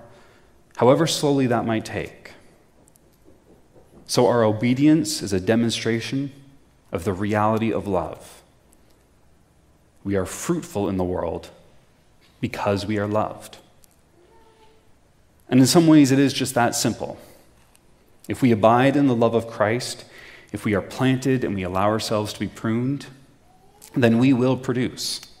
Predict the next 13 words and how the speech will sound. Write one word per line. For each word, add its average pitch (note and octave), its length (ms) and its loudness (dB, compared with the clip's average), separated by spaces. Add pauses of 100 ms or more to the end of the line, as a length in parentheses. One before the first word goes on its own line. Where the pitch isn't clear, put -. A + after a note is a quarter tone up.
(1300)
You A#2+ 60 0
know, B2 60 2
we C#3 100 8
don't D3+ 260 8
do D3 140 4
good B2+ 260 2
works A#2+ 460 0
so A2 280 2
that G#2 280 0
we B2+ 100 -2
will C3 120 0
be C#3 140 -2
saved. C#3+ 560 -4